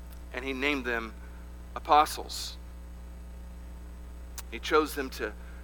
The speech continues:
to be in a special relationship with him, to hold a, a particular office in the kingdom of God.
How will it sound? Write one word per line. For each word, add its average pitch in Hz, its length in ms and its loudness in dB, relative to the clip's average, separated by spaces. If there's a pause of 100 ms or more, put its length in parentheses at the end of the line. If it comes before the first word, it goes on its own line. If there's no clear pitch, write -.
to - 80 -6
be 139 100 2
in 143 80 6
a 135 60 2
special 147 440 4
relationship 120 640 2
with 107 140 -8
him, 95 180 -6 (1500)
to 131 60 -4
hold 151 200 8
a, 143 160 4 (200)
a 143 60 0
particular 147 680 4
office 131 460 6
in 117 60 -6
the 113 80 -4
kingdom 120 340 -6
of 107 160 -8
God. 107 320 -2